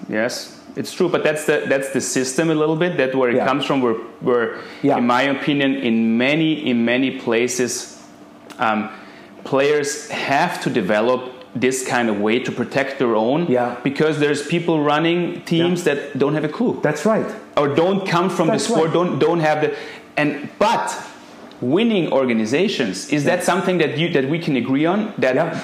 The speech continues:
Speaker 1: winning organizations over time,
Speaker 2: Yes.
Speaker 1: they have those kind of values.
Speaker 2: Yes.
Speaker 1: They understand it.
Speaker 2: Yes. And it should be automatically, it should be automatic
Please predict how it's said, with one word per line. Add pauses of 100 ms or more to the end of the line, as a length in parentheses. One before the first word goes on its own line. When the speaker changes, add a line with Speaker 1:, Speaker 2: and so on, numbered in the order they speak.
Speaker 1:
winning
organizations
over
time,
Speaker 2:
Yes.
Speaker 1:
they
have
those
kind
of
values.
Speaker 2:
Yes.
Speaker 1:
They
understand
it.
Speaker 2:
Yes. (480)
And
it
should
be
automatically, (600)
it
should
be
automatic